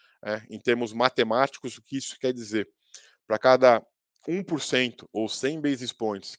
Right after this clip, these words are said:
que te-, teríamos de redução da Selic, a gente teria um centavo a menos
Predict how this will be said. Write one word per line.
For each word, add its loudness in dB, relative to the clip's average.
que -4
te-, -6
teríamos -4
de -12
redução -4
da -4
Selic, -6
a -4
gente -6
teria 6
um -4
centavo 2
a 4
menos -6